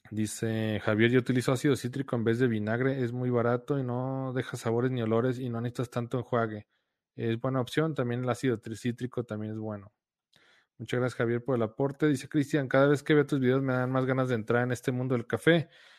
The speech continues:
Ya me veo unos meses haciendo locuras en mi cafetería". Súper bien, Cristian. De hecho, es, pues es, eso nos hace sentir orgullosos y súper contentos, ¿no? De poder dejar huella y transformar vidas. Es lo más importante del internet y, pues, llegar a muchísimas partes del mundo.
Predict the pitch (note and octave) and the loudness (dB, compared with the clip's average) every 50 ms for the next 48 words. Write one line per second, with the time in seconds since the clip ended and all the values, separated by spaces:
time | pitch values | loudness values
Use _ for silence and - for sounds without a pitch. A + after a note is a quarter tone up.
0 | _ _ _ - B2+ A#2+ A#2+ B2 B2+ C3 B2+ A#2+ A#2 A2+ G#2+ A#2+ A#2+ B2 B2 B2 | _ _ _ 0 2 4 4 4 4 2 2 0 0 0 2 2 2 2 2 0
1 | B2 B2+ A#2+ - B2 B2+ A#2+ - B2+ A#2 - B2+ B2+ C3 C3 A#2 A2 G2 _ - | -2 -4 -4 -4 -4 -4 -4 -4 -4 -4 -2 -2 -2 0 0 0 0 -2 _ -2
2 | B2+ B2 A#2 B2 A#2+ A2+ A2+ - G#2+ F#2+ - G#2+ - - G2+ G#2 G2 F2+ F#2 - | 0 0 0 -2 -4 -6 -4 -6 -6 -8 -8 -8 -8 -6 -6 -6 -8 -10 -12 -12
3 | - A2+ - A#2 A2+ A#2 C3 D3 D#3 C#3+ - E3 D3+ - - E3 D3+ C#3 C#3+ C3+ | -10 -4 0 0 0 2 0 0 0 0 0 0 0 2 0 0 2 2 0 -2
4 | - - D#3+ C#3 - - _ _ _ _ _ _ _ _ _ - A2+ - - B2 | 0 -2 -2 -2 -4 -8 _ _ _ _ _ _ _ _ _ -16 -14 -10 -8 -8
5 | A#2 - _ _ - A#2 - C#3+ C#3 B2+ A#2 C3+ C3+ B2+ - - B2+ A2 G#2+ B2+ | -10 -10 _ _ -10 -8 -6 -4 -4 -2 -2 -2 -2 -4 -6 -8 -8 -6 -4 -2
6 | B2+ C#3+ C3 A#2+ A2+ G#2+ G#2 G#2 A2+ A#2 A#2+ B2 D3 D#3 - _ _ _ _ _ | 0 0 -2 -2 -2 -4 -2 0 0 0 0 -2 -4 -6 -6 _ _ _ _ _
7 | _ _ _ _ _ - - A2 - G#2 G#2 - - G2 F#2 - G#2 G2+ G2+ - | _ _ _ _ _ -18 -16 -12 -12 -12 -12 -12 -14 -14 -10 -8 -8 -8 -8 -8
8 | G#2 F#2+ G2 G#2 A2+ A2+ G#2+ G#2 F#2+ F#2 - - G2 F#2+ G2 G2+ G#2 G2+ G2+ G#2 | -10 -8 -8 -8 -8 -6 -6 -8 -8 -10 -8 -8 -8 -6 -6 -6 -6 -8 -8 -8
9 | G#2 - - A2+ G#2+ G2+ G#2+ A2+ A#2 A#2+ B2 B2+ A#2+ A2+ - A2 G#2+ G2 - G#2+ | -8 -6 -4 -4 -4 -2 0 0 0 0 0 -2 -4 -4 -4 -6 -8 -6 -6 -8
10 | G2+ G#2 A2 A2+ A2+ A#2+ B2+ C3+ D3 C3+ - - B2 A#2+ A#2+ A#2 A#2 A2 A#2 A2 | -6 -4 -4 -4 -2 -2 -2 0 -2 -2 -2 -4 -4 -4 -4 -6 -6 -8 -8 -8
11 | A2 G#2+ - - A2+ A2 G#2+ - A#2 A2+ G#2+ G2+ G2+ F#2+ F2+ - F#2+ G2+ A2+ B2 | -8 -8 -6 -6 -6 -6 -6 -4 -2 -2 -2 -2 -4 -6 -8 -8 -8 -8 -6 -4
12 | C3+ B2+ A2 G#2 G2+ F#2+ F#2 G2 F#2+ G2+ G#2+ A2 G#2 - - - A2+ A2 G2+ _ | -4 -4 -4 -6 -6 -8 -8 -6 -6 -4 -6 -6 -8 -10 -10 -10 -10 -10 -10 _
13 | - A2 G2+ - - A2+ G#2+ G#2 G#2 G#2 G2+ G2+ F#2+ - | -6 -6 -6 -4 -4 -4 -4 -4 -6 -8 -8 -10 -12 -14